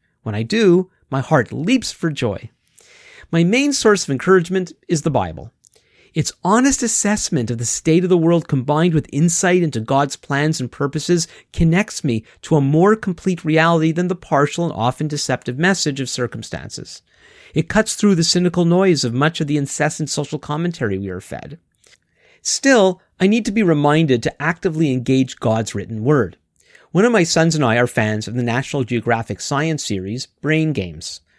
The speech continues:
The show teaches various components of human brain function by encouraging the viewer to personally interact with the content. Often, just before a new interactive segment would begin, the host would say, "Stop. Pay attention."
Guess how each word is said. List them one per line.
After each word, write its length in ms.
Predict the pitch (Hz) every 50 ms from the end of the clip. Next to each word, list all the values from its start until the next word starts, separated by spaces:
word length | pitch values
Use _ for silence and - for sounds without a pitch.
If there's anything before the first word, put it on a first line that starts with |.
| _ -
The 80 | 156
show 260 | - - - 233 254
teaches 400 | 226 - - 190 170 - 165 139
various 440 | 120 110 123 131 139 139 139 135 -
components 560 | - - 165 156 - 120 113 117 123 123 -
of 140 | 147 131 127 - - - _ _ _
human 280 | _ - 175 156 131 120
brain 260 | 127 147 160 175 170
function 420 | 165 - 117 107 98 - - 143
by 140 | 139 151 151
encouraging 500 | 160 165 160 - 214 220 220 180 196 202
the 80 | 185 180
viewer 300 | 147 127 135 143 147 147
to 120 | - 165
personally 520 | - - - 240 262 254 - - 165 156 156
interact 580 | 151 - - 156 135 101 98 127 - - - _ -
with 100 | 127 -
the 80 | 160
content. 560 | - 196 208 220 220 220 220 - 87 - - - _ _ _ _ _ _ _ _ _ _ _ - - - _ -
Often, 440 | 208 247 269 254 - 165 156 135
just 260 | - - 170 190 - -
before 360 | 208 190 - - 170 160 156
a 80 | 131
new 280 | 113 120 127 151 165 175
interactive 600 | - - 160 160 - 156 151 131 - - - 117 101
segment 500 | - - - 120 123 143 156 156 - -
would 120 | 117 107
begin, 500 | 98 98 92 113 147 170 185 185 180 - _ _
the 100 | 117 107
host 320 | - 151 196 190 - -
would 120 | 208 185 -
say, 440 | - - 127 107 107 104 117 - _ _ _ _ _ _
"Stop. 580 | _ - - - - 143 160 147 101 - _ _ _ _ _ _ _ _ _ _
Pay 200 | - - 131 143
attention." 580 | 156 139 - 156 156 156 139 - - 104 - -